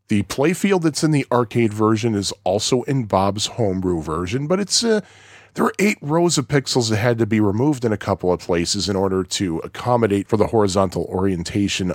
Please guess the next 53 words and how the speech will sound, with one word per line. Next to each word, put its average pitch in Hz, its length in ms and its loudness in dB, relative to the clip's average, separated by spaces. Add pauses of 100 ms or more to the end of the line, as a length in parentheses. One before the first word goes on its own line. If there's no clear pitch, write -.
of 80 200 0
television 104 540 0
sets. - 440 -4 (600)
At 151 120 -2
this 196 180 0
point, 127 320 0
there 117 100 2
were 107 100 4
some 101 300 0
things 92 240 -2
that 87 160 -4
Bob 71 240 0
had 80 300 -2
to 80 80 -8
do 127 180 0
yet. 78 300 -6
He 107 220 -6
had 95 200 0
some 98 180 -2
collision 113 460 0
detection 120 540 0
issues 117 320 0
he 113 80 2
had 113 140 4
to 107 60 -2
fix. - 440 -2 (280)
He 117 120 -2
had 107 220 -2
to - 60 -4
work 104 300 -2
on 98 160 0 (100)
enemy 117 260 2
movement 113 380 0
and 98 120 -8
placement 107 460 -2
in 92 180 -6
sectors 90 440 -2
four 90 300 -2
and 78 120 -4
five. 117 520 2 (300)
He - 120 -2
had 101 140 2
to 87 160 0
enable 92 320 2
the 78 100 -2
warp 101 320 0
button. 135 380 -2 (380)
Um, 78 500 2
he 113 120 0
had 95 240 4
to 98 200 0
work 98 320 0
on, 98 220 2